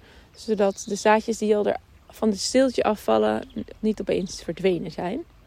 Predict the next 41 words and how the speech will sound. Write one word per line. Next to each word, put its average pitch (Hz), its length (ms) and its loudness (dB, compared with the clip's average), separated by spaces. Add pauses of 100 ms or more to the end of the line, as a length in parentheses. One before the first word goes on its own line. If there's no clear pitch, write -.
(760)
Het 190 260 -4 (120)
drogen 320 400 8
duurt 269 200 0
vrij 254 220 4
lang, 262 220 6 (180)
iets - 120 -14
van 240 120 2
een 208 120 2
weekje. 247 500 4 (1400)
Omdat 220 220 0
er 226 60 0
vrij 226 300 4
veel 220 220 2 (100)
olie 247 380 6
in 254 80 2
de 247 100 4
zaden 233 360 2
zit. 247 400 -2 (1300)
Je 220 480 4 (300)
voelt 330 400 6
het 302 160 -2
vanzelf, 233 500 6
als 269 120 -2
het - 80 -10
een 226 80 4
beetje 226 280 2
knisperend 254 600 2
is, 247 260 4
dan 220 180 2
zijn 190 240 0
ze - 140 -8
gedroogd. 196 640 -2 (1120)
En 208 120 0
wat 208 140 4
ik - 100 -4
zelf 262 280 4
doe, 254 180 2
is 233 100 0
dat 220 180 4
ik 208 120 0
dan, 202 420 0